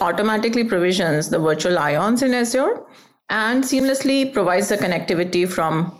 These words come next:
branch to Azure Virtual wan, right? So it is based on our open A P I framework, which provides a simplified mechanism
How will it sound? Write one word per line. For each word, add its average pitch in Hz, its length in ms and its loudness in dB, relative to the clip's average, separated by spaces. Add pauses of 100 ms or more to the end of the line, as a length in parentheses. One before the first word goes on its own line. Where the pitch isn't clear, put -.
(160)
branch 180 480 0 (340)
to 233 260 0
Azure 175 320 2
Virtual 160 400 0
wan, - 220 -4 (520)
right? 156 260 0
So 214 80 0
it 208 100 2
is 226 100 2
based 214 360 2
on 202 140 0
our 180 380 0
open 185 360 0
A 160 120 0
P - 160 -2
I 196 140 2
framework, 277 580 0 (460)
which 214 380 -2
provides 190 500 2
a 202 140 2
simplified 226 840 0
mechanism 202 840 0